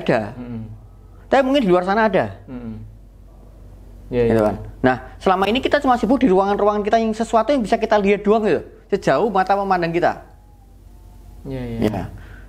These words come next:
Speaker 1: Nah, ini korelasinya apa sih? Jadi gini, ketika orang itu dalam pikiran ya, kalau mata ini kan terbatas sudut pa-, pandangannya. Sejauh mata memandang, setelah itu udah nggak bisa kelihatan lagi.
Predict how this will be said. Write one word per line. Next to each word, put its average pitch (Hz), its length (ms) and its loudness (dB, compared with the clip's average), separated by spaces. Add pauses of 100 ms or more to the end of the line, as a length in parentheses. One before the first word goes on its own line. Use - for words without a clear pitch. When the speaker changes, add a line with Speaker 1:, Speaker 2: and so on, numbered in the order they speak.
Speaker 1:
Nah, 135 160 2
ini 226 200 -2
korelasinya 226 520 2
apa 202 80 2
sih? - 160 -4 (160)
Jadi 202 160 2
gini, 147 200 0 (1160)
ketika 226 640 2
orang 226 320 2
itu 214 160 0
dalam 190 220 2
pikiran 208 320 2
ya, 131 180 0 (380)
kalau 214 160 2
mata 202 260 0
ini 269 80 -2
kan 311 140 0
terbatas - 720 -4 (100)
sudut 147 160 0
pa-, 139 240 -2
pandangannya. 127 560 0 (240)
Sejauh 175 320 2
mata 185 240 2
memandang, 165 560 0
setelah 156 160 0
itu 156 100 -4
udah 214 220 0
nggak 127 160 -2
bisa - 80 -4
kelihatan 139 240 -2
lagi. 117 240 -2